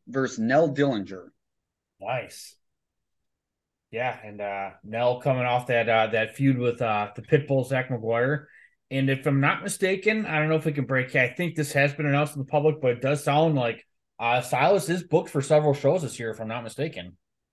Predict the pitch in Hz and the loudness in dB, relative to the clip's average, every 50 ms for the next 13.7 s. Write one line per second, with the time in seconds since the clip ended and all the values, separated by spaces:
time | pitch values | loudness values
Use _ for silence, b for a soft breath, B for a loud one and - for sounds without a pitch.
0 | _ _ - 139 151 156 143 143 143 170 196 202 196 208 202 196 185 160 156 156 | _ _ 0 2 2 2 2 4 6 6 8 8 8 8 6 6 2 2 2 4
1 | 170 202 226 240 202 - 110 117 120 120 120 117 113 123 135 147 147 143 131 123 | 4 2 2 -2 -6 -8 -6 -6 -4 -4 -4 -2 0 2 4 6 6 4 4 0
2 | 120 135 131 123 123 120 117 120 135 147 147 139 135 131 - 113 117 135 147 143 | -2 -4 -2 0 2 2 2 2 0 0 0 0 -2 -2 -4 -6 -4 -4 -4 -2
3 | - 185 202 214 202 180 _ - 107 110 107 - - - - 107 113 110 110 110 | -2 -4 -4 -4 -6 -8 _ -6 -4 -4 -4 -6 -10 -14 -10 -6 -6 -6 -4 -2
4 | 120 123 127 127 127 127 127 127 127 123 120 117 110 110 110 120 135 131 139 156 | 0 2 2 2 2 2 4 4 6 4 4 4 2 0 -2 -2 -2 0 0 0
5 | 180 208 214 - b b b b b b b b - 131 131 127 120 - - 127 | -2 -2 -6 -8 b b b b b b b b 2 4 6 6 6 4 4 6
6 | 123 123 123 123 143 156 160 160 147 139 160 156 143 123 120 - - - - - | 6 6 6 6 6 6 6 4 2 4 4 4 4 4 2 -2 -10 -18 -18 -18
7 | - - 165 170 180 196 202 208 214 208 202 190 170 175 - - - - - - | -16 -12 -6 -2 2 4 6 8 8 8 6 4 2 0 -4 -6 -8 -8 -4 0
8 | 202 214 214 190 160 - - - 180 165 127 110 - - _ - 131 113 123 127 | 2 2 2 2 0 -2 0 4 6 6 6 4 2 -4 _ -8 -4 0 2 2
9 | 127 120 - 131 127 127 123 113 101 104 92 - _ _ _ _ _ _ _ _ | 2 2 0 -4 0 0 0 0 0 -2 -10 -18 _ _ _ _ _ _ _ _
10 | _ _ - 107 101 92 90 90 - - - 107 98 104 107 110 107 - 127 120 | _ _ -6 -4 -4 -4 -4 -6 -12 -10 -8 -6 -4 -4 -4 -6 -8 -6 -4 -4
11 | 113 113 113 113 113 113 107 - 120 120 120 - - 123 120 120 120 - 120 113 | -4 -4 -6 -8 -8 -8 -6 -4 -4 -4 -4 -4 -6 -6 -6 -6 -4 -4 -4 -4
12 | - - 120 110 113 117 117 117 117 - - 120 117 113 107 - - 123 120 117 | -4 -4 -4 -2 -2 -2 -2 -4 -6 -8 -10 -10 -8 -8 -10 -6 -2 0 0 0
13 | 117 120 120 120 120 120 117 117 117 117 117 113 110 113 | 0 -2 -2 -4 -4 -4 -4 -6 -6 -8 -8 -10 -12 -14